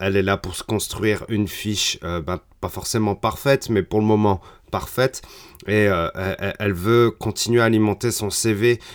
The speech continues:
euh, de points positifs, de bonnes choses. Et elle a réussi à le faire avec bravoure cette fois-ci. Roxane Modafferi a eu beaucoup de mal, euh, à se défendre. Euh, la façon dont elle se déplace reste encore un petit peu pour moi un peu awkward, avec,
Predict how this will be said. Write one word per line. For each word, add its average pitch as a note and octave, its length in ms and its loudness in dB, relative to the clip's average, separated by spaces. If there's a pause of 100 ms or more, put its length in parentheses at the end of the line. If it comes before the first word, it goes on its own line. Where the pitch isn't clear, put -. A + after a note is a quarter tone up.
(140)
euh, G2 120 0
de G2 120 0
points G#2+ 260 0
positifs, G#2 580 -4
de G2+ 100 2
bonnes F#2+ 280 2
choses. A#2+ 460 0 (340)
Et G#2+ 280 2
elle G2 140 0
a F#2+ 80 2
réussi G#2+ 460 0
à G2+ 60 2
le G2 60 -2
faire A2 380 -4
avec G2+ 420 -4
bravoure G2+ 640 -2
cette - 180 -8
fois-ci. F#2+ 400 -4 (320)
Roxane A#2+ 400 4
Modafferi G#2+ 580 4
a F#2 100 4
eu G2+ 200 2 (120)
beaucoup G#2+ 280 4
de G2+ 60 -4
mal, G2+ 260 2
euh, E2+ 140 0
à F2 400 -2
se D2+ 100 -8
défendre. A#2 520 0 (300)
Euh, F2+ 140 0
la F2+ 100 0
façon G#2+ 340 -4
dont G2 240 -2
elle F#2+ 160 0
se F2+ 200 -4
déplace G#2 680 0
reste G2 340 -4
encore G#2 380 -4
un A2 140 0
petit - 180 -6
peu A2+ 140 -4
pour G2+ 200 -6
moi G#2+ 160 2
un G2 60 0
peu F2+ 120 -2
awkward, A2+ 480 0
avec, F2+ 260 0